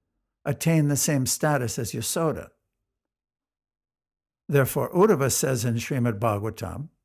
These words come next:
three two twenty-three, "Lebhe gatim datre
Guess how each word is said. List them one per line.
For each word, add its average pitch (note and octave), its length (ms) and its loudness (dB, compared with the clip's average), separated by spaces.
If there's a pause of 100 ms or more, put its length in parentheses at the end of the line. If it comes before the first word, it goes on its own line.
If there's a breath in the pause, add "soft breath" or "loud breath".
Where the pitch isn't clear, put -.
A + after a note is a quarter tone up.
(380)
three C#3+ 320 0
two A#2+ 540 -2 (160)
twenty-three, A#2 800 -4 (1080)
"Lebhe D3 460 2
gatim D3 500 0
datre B2+ 520 0